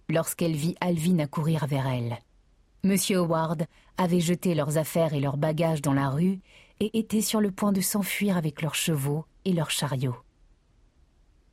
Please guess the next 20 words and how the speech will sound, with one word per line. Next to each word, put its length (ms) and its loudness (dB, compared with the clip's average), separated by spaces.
Lucie 400 2
retrouva 420 2
l'homme 300 2
dans 240 0
un 60 2
bar. 560 -4
Elle 180 -2
déclara : « 640 -2
Le 160 2
Dieu 220 2
des 120 2
cieux 300 0
m'est 180 0
témoin 440 2
que 100 -6
ce 160 -4
chariot 520 0
et 60 -2
ses 160 -4
chevaux, 540 -2